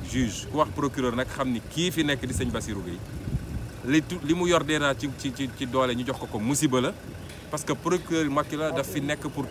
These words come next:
tëjal Macky. Ku, ku, ku Macky bëgg ñu tëj ko. Waaye nga dolli ko ay pouvoir yoo xam ne jokk, yokk li ñuy wax pouvoir de confiscation mooy tey mun na nangul alalu ku ko neex. Te li loi bi njëkkoon wax sax ni dañuy nangu lenn ci alal gi parce que li ci des dañ koy bàyyil njaboot gi.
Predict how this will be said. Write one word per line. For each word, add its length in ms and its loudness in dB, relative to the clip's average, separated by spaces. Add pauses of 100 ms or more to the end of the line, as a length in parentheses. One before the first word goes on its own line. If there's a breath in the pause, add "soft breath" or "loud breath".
tëjal 240 8
Macky. 240 2 (440)
Ku, 60 -4 (260)
ku, 120 2
ku 120 -4
Macky 220 2
bëgg 260 0
ñu 80 2
tëj 120 -2
ko. 140 -10 (580)
Waaye 200 8
nga 140 2
dolli 280 2
ko 80 0
ay 120 0
pouvoir 340 2
yoo 120 4
xam 220 0
ne 100 -4 (720)
jokk, 160 2 (200)
yokk 280 2
li 80 0
ñuy 80 0
wax 140 0
pouvoir 240 4
de 100 0
confiscation 680 -2
mooy 220 0
tey 160 -2
mun 200 0
na 100 2
nangul 480 0
alalu 260 2
ku 140 -6
ko 140 2
neex. 200 2 (720)
Te 100 2
li 120 4
loi 280 8
bi 80 -2
njëkkoon 300 0
wax 140 2
sax 140 -4
ni 100 -4
dañuy 240 0
nangu 260 2
lenn 280 2
ci 80 -4
alal 260 2
gi 180 0
parce 160 0
que 80 -2
li 100 0
ci 80 0
des 80 0
dañ 200 0
koy 140 0
bàyyil 240 4
njaboot 240 2
gi. 120 -8